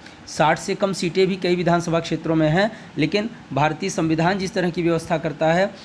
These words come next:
उसके अंतर्गत ये बात कही गई है कि कम से कम कितनी सीटें होनी चाहिए, साठ, और अधिक से अधिक कितनी होनी चाहिए, पाँच सौ सीटें होनी चाहिए। चलिए, अभी जो डिस्कशन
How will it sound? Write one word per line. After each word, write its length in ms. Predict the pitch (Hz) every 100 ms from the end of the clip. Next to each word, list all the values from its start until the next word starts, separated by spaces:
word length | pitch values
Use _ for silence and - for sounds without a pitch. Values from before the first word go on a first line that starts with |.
| -
उसके 240 | 170 156 196
अंतर्गत 420 | 170 180 170 170
ये 60 | 175
बात 280 | 151 165
कही 180 | 180 175
गई 180 | 165 170
है 120 | 175
कि 160 | 175 190
कम 200 | 160 156
से 120 | 170
कम 140 | 165
कितनी 240 | 160 160 170
सीटें 280 | 175 165 180
होनी 200 | 175 175
चाहिए, 220 | 180 165
साठ, 320 | 160 160 202 - - -
और 100 | 160
अधिक 220 | 165 170
से 100 | 165
अधिक 140 | 170 165
कितनी 260 | 170 165
होनी 200 | 175 175
चाहिए, 160 | 180 208
पाँच 300 | - 147 147
सौ 100 | 160
सीटें 320 | 147 143 208 233 - - - - - - - - -
होनी 200 | 139 135
चाहिए। 380 | - 104 104 98 - - -
चलिए, 300 | 165 190 -
अभी 140 | 160 160
जो 120 | 175
डिस्कशन 480 | 156 - 156 190